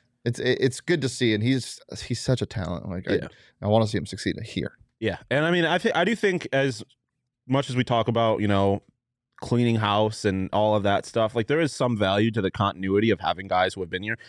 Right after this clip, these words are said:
Speaker 2: especially a guy like this that has fought tooth and nail for this program. Like, there, I don't even, there's very few people that have been associated with Arizona State football that have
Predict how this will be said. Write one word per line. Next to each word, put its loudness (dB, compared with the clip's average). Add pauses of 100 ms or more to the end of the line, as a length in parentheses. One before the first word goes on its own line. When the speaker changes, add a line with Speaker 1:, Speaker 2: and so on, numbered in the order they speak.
(100)
Speaker 2:
especially 2
a 2
guy 2
like 2
this 0
that 2
has -4 (500)
fought -2
tooth 0
and 0
nail 2
for 2
this -2
program. -6 (280)
Like, 0 (280)
there, 2
I 4
don't 4
even, 2
there's 2
very 2
few 0
people 2
that 4
have 2
been 2
associated 2
with 4
Arizona 2
State -6
football 0
that -2
have -8